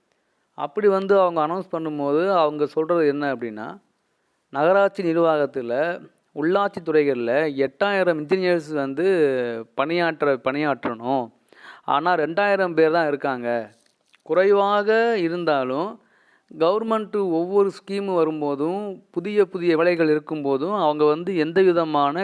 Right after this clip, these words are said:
காலதாமதம் இல்லாம செஞ்சுட்டு வராங்க. ஆனா இருந்தாலும் அப்படியே அதை ஃபாலோ பண்ணக்கூடாது. ஏன்னா எட்டாயிரம் பேர் ஒர்க் பண்ற இடத்துல ரெண்டாயிரம் பேர் தான் இருக்காங்க அப்படிங்கிறது ரொம்ப ரொம்ப குறைவு.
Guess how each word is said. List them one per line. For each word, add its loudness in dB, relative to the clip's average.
காலதாமதம் 0
இல்லாம -2
செஞ்சுட்டு -6
வராங்க. 0
ஆனா -2
இருந்தாலும் 0
அப்படியே 2
அதை 4
ஃபாலோ 2
பண்ணக்கூடாது. -2
ஏன்னா 0
எட்டாயிரம் -4
பேர் 4
ஒர்க் 2
பண்ற 0
இடத்துல 0
ரெண்டாயிரம் 0
பேர் 6
தான் 2
இருக்காங்க 2
அப்படிங்கிறது -2
ரொம்ப 0
ரொம்ப 2
குறைவு. 0